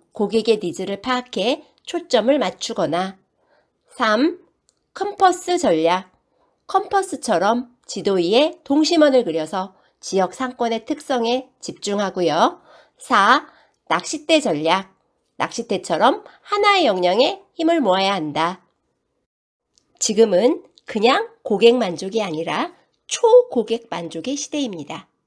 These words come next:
불특정 다수보다 확실하게 관심 있는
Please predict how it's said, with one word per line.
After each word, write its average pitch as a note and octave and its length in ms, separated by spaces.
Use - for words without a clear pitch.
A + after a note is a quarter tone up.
불특정 C4 720
다수보다 G3+ 680
확실하게 F#4+ 600
관심 G#3 400
있는 A#3 360